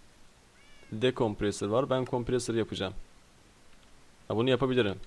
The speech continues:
Bundan bir daha göster bana. Tin. Şu an üzerimde var. Tin var. E, hap var da, cigara da var.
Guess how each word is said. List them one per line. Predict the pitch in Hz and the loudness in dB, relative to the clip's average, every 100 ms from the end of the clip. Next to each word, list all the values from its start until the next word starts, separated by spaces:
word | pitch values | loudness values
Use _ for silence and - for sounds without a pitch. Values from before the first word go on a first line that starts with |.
| - | -4
Bundan | 120 123 123 | 0 2 2
bir | 120 | 4
daha | 110 | 4
göster | 101 101 104 | 4 0 0
bana. | 104 139 - - - - - - - | 0 -4 -8 -20 -20 -20 -20 -18 0
Tin. | 123 104 | 2 2
Şu | - 131 | 2 4
an | 127 | 6
üzerimde | 127 127 127 143 147 - | 4 2 4 4 4 -2
var. | 117 123 104 | 8 8 8
Tin | - 139 127 | 4 0 6
var. | 139 143 | 6 6
E, | - 110 107 104 104 104 - - - - | 2 0 0 0 -2 -4 -8 -10 -14 -4
hap | 120 127 - | 4 4 6
var | 123 127 | 6 6
da, | 127 | 2
cigara | 107 120 120 104 | 2 4 4 4
da | 101 | 4
var. | 110 151 | 4 2